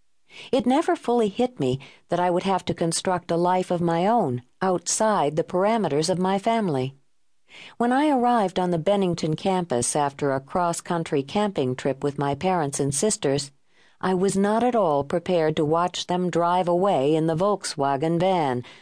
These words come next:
en route to my father's two-year teaching stint at the Navy School of Music in Norfolk, Virginia. I could not conceive of how to proceed into the next moment, let alone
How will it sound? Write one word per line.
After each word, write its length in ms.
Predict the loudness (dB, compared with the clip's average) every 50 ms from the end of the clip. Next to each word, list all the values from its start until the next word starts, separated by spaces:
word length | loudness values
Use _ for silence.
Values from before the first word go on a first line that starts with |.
| -20 _ _
en 200 | -4 -2 0 0
route 360 | 0 2 2 2 2 0 -2 -2
to 80 | -2
my 240 | 0 0 0 0 -2
father's 500 | -2 0 0 0 0 0 0 0 -2 -4
two-year 460 | -4 0 0 2 2 4 2 2 2
teaching 460 | 0 0 -2 -2 0 0 -2 -2 -2
stint 420 | -2 -2 -2 -2 -2 -2 -2 -4 -8 _ -4
at 140 | -4 -2 0
the 80 | 0
Navy 380 | 2 2 2 2 2 2 0 0
School 360 | -2 -2 0 0 2 2 2
of 120 | 2 2
Music 480 | 2 2 2 2 2 0 0 -2 0 0
in 180 | 0 0 0 0
Norfolk, 380 | 0 0 -2 -2 -4 -6 -6 -4
Virginia. 600 | -2 -4 -2 0 0 0 0 0 0 0 -2 -4 _ _ _ _ _ _ _ _ _ _ _ -20 -20 -20 -16 -6 -4
I 80 | -4
could 200 | -2 -2 0 0
not 260 | 2 2 0 0 -2 -2
conceive 640 | -2 0 0 0 0 0 2 2 2 4 2 2 0
of 120 | 0 0
how 160 | 0 0 0
to 80 | -2 -2
proceed 580 | -2 -4 -4 -4 -2 0 0 2 2 2 2 2
into 240 | 2 2 2 0
the 80 | 0 2
next 320 | 2 0 0 -2 -2 -2
moment, 460 | 0 0 2 2 2 0 -2 -4 -6 -10 -14 -20 -20 _ _ _ _ -4
let 160 | -2 0 0
alone 560 | 2 2 2 2 2 2 0 0 -2 -4 -6